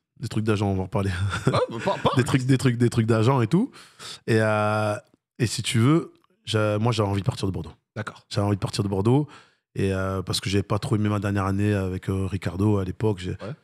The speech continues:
Speaker 1: j'ai pas trop, euh, apprécié, pas trop pris de plaisir aussi. Et puis c'est vrai que le fait d'avoir gagné ce trophée aussi, j'étais, j'étais content d'a-,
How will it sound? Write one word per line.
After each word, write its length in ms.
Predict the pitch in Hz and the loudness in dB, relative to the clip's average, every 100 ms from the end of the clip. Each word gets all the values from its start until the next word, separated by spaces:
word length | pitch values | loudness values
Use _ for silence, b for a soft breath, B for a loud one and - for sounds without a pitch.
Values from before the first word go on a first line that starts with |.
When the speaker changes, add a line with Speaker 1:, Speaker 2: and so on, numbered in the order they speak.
| _ - | _ -6
Speaker 1:
j'ai 120 | 127 | -4
pas 140 | - | -2
trop, 240 | 107 110 104 | -4 -2 0
euh, 100 | 104 98 - - | 0 -4 -10 -10
apprécié, 580 | - - 101 - 110 117 | -8 -4 -2 2 2 4
pas 140 | 107 104 | 2 -4
trop 160 | - | -4
pris 140 | - 92 | -6 -6
de 40 | |
plaisir 320 | - 98 98 | -2 0 0
aussi. 440 | 98 - 113 123 117 B B B B | 0 0 4 4 2 B B B B
Et 20 | |
puis 140 | - 101 | -4 -2
c'est 80 | - | 2
vrai 60 | 110 | 2
que 60 | |
le 60 | 107 | 2
fait 120 | 101 | 2
d'avoir 180 | 113 104 | 2 2
gagné 180 | 107 104 | 2 2
ce 80 | - | 2
trophée 260 | 107 - | 2 4
aussi, 300 | 110 98 131 | 2 4 4
j'étais, 200 | 117 - | 2 -2
j'étais 300 | 98 101 113 | -6 -4 -4
content 400 | - 117 107 131 | -2 0 2 2
d'a-, 260 | 120 104 101 | 2 0 -2